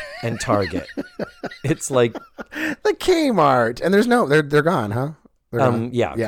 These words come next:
Speaker 1: completely,
Speaker 2: gone.
Speaker 1: yeah,
Speaker 2: Remember
Speaker 1: they're
Speaker 2: when
Speaker 1: completely
Speaker 2: Jacqueline Smith had her own
Speaker 1: Oh
Speaker 2: line
Speaker 1: my
Speaker 2: at Kmart? The
Speaker 1: God.
Speaker 2: Jacqueline Smith collection, only at Kmart.
Speaker 1: Yes. Oh my God.
Speaker 2: <laughs> Anything to get those people in, yeah.
Speaker 1: Yeah, and then they also had, um,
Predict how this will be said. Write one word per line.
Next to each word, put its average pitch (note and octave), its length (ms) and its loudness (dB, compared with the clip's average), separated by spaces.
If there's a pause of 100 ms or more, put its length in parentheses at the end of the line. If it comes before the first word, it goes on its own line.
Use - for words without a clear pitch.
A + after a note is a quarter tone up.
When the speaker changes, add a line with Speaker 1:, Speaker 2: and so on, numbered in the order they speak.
Speaker 1:
completely, F#2+ 160 -12
Speaker 2:
gone. - 100 -14 (120)
Speaker 1:
yeah, D#2+ 60 -10
Speaker 2:
Remember C3 160 -6
Speaker 1:
they're D#3+ 40 0
Speaker 2:
when D3+ 100 0
Speaker 1:
completely C3 40 -8
Speaker 2:
Jacqueline A#2+ 320 -4
Smith G2+ 320 -10
had G2+ 140 -8
her F#2+ 180 -8
own G#2 260 -10 (320)
Speaker 1:
Oh G#2 60 -8 (140)
Speaker 2:
line A2 260 2
Speaker 1:
my A#2+ 60 -2
Speaker 2:
at A#2+ 80 -2
Kmart? B2+ 480 -4
The F3+ 80 -2
Speaker 1:
God. F#3 40 -4
Speaker 2:
Jacqueline G#3 320 0
Smith G#3 320 -4
collection, A2+ 420 -4
only D#3 360 2
at C#3+ 100 -2
Kmart. B2+ 440 0
Speaker 1:
Yes. F#2+ 600 0 (120)
Oh A#2+ 280 0
my G#2+ 220 0
God. A2 540 -4
Speaker 2:
<laughs> - 0 -
Anything A3+ 260 2
to F#3+ 60 2
get E3+ 160 2
those D#3 140 2
people D3 320 -2
in, A#2+ 360 -2
yeah. A2+ 280 -6 (180)
Speaker 1:
Yeah, G#2+ 340 -2
and C#3 120 -2
then D3 100 -4
they D#3 80 -4
also E3 260 -6
had, D3 180 -6
um, B2+ 300 -6